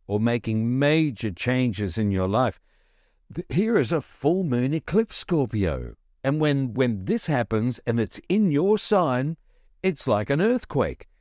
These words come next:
It's, it's, it's breaking down the shackles and the restrictions of what may have been there previously. It's clearing the pathway and opening up for you with all of your connections and all of your partnerships and your relationships.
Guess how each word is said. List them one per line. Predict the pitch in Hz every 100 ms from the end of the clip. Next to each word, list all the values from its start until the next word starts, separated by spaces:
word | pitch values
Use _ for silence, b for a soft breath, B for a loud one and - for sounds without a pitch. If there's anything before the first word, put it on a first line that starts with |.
| _
It's, | 151 143
it's, | - 131 - -
it's | 113 -
breaking | - 226 233 240 190 175
down | 135 165 151 127
the | 113
shackles | - - 196 196 - 101 87 87
and | 127 117
the | 107
restrictions | 110 - - 240 233 - 117 87 90 85 - _ _ _ -
of | 101
what | 101 117
may | 110 123
have | 104 87
been | 101 92
there | 87 85
previously. | - 104 90 76 76 - 71 57 -
It's | - - -
clearing | - 294 285 240 196
the | 165
pathway | 131 131 104 - 92 80 87 b b b
and | - 107 - -
opening | 170 156 131 117
up | 104 104 - -
for | -
you | 95 117 165 95 87 90
with | 98 - _
all | 180 220 226
of | 196
your | 156 139
connections | - 120 104 - 101 98
and | 113 110 -
all | 165 165
of | 147
your | 117 101
partnerships | - 127 107 82 - 85 -
and | 92
your | 92
relationships. | 92 104 101 - 80 90 73